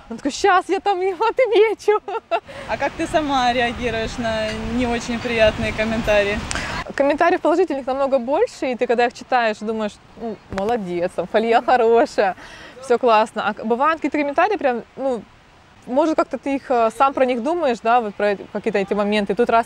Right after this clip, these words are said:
Speaker 1: тебе их озвучивают, и они прям в тебя въедаются, и ты вот сначала про себя думаешь: "Не реагируй",
Speaker 2: Мгм.
Speaker 1: типа, н-, это как бы там всё хейтеры, как бы. А потом, вот сейчас я начала реагировать, и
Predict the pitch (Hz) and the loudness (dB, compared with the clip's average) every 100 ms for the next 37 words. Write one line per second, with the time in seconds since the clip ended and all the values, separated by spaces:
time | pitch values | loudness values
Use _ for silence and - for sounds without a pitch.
0 | - 214 220 220 233 294 - 226 214 180 | 0 -2 0 -2 0 0 0 2 2 2
1 | - - - - 214 269 254 240 - 226 | -4 -20 -20 -2 0 0 2 0 2 2
2 | 233 233 220 269 370 311 - 233 262 262 | 4 4 2 4 2 -2 -2 -2 0 0
3 | 247 - - - 233 269 302 277 302 269 | 0 -4 -20 -10 0 4 4 2 -2 0
4 | 269 262 254 - - - - - 208 240 | 0 0 -2 -4 -12 -20 -20 -14 -4 0
5 | 269 269 226 254 254 370 - 247 - - | 2 2 2 4 4 4 0 -16 -20 -14
6 | - 240 240 214 139 165 90 - 98 104 | -6 0 0 0 -6 -12 -12 -12 -4 2
7 | 233 302 240 240 233 233 247 254 269 277 | 2 4 2 2 0 0 0 2 0 0
8 | 381 320 311 285 240 233 208 - 220 214 | 0 0 0 0 -2 -4 -8 -20 -20 -20
9 | - - 220 262 - 381 403 - - 254 | -20 -8 -4 -2 2 2 2 -4 -6 -4
10 | 302 440 370 349 - 311 294 269 277 440 | 0 0 0 -2 2 2 4 2 4 2
11 | 339 - - 247 247 240 | 2 -2 -2 -2 2 4